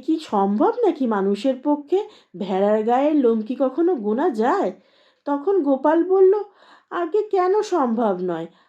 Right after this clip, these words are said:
আকাশের যদি তারা গোনা সম্ভব হয়, তবে ভেড়ার গায়ে লোমও গোনা কেন সম্ভব নয়?"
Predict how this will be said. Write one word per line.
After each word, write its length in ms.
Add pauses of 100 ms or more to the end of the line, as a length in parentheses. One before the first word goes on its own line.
(120)
আকাশের 640
যদি 300
তারা 360
গোনা 280
সম্ভব 500
হয়, 240 (320)
তবে 200
ভেড়ার 460
গায়ে 220
লোমও 460
গোনা 240
কেন 260
সম্ভব 560
নয়?" 240